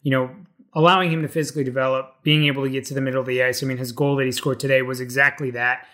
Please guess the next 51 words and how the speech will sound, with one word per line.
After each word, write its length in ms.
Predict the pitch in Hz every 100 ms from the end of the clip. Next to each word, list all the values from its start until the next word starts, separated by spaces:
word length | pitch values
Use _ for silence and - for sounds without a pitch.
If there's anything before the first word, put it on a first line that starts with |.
| _ -
You 100 | 139
know, 60 | 123
breaks 320 | 151 147 -
through 140 | 147
a 40 | 135
defender 340 | 123 139 127
stick 260 | - 139 -
check, 260 | 139 127
gets 180 | 143 131
to 60 | 143
the 60 |
middle 180 | 131 127
of 60 | 123
the 100 | 123
ice, 140 | 123
scores 260 | - 139 123
a 60 |
great 240 | 120 123 117
goal. 400 | 127 123 120 - - -
So 120 | 160
I 60 | 151
think 180 | 185
that's 200 | 151 165
what 120 | 180 165
he 80 |
really 260 | 147 147 139
needs. 320 | 131 139 147
And 100 | 139
that's 180 | 143 -
kinda 180 | 165 151
why 160 | 139
I'm 200 | 135 127
leaning, 460 | 127 139 147 156 - _ _ -
you 80 | 143
know, 80 | 139
towards 460 | 135 131 143 143
twenty-two, 480 | - 160 151 147 160
twenty-three, 580 | 156 156 156 156 170 175
but 280 | 143 139 127
I, 160 | 151 151 156
I 60 |
don't 280 | 143 160 156
think 180 | 147 131
twenty-one, 580 | 156 147 139 135 131 - _ _ -
uh, 220 | 135 131
twenty-two 500 | 127 151 135 123 143
is 100 | 127
out 160 | 135 131
of 80 | 123
the 80 |
realm. 520 | 117 123 113 110 113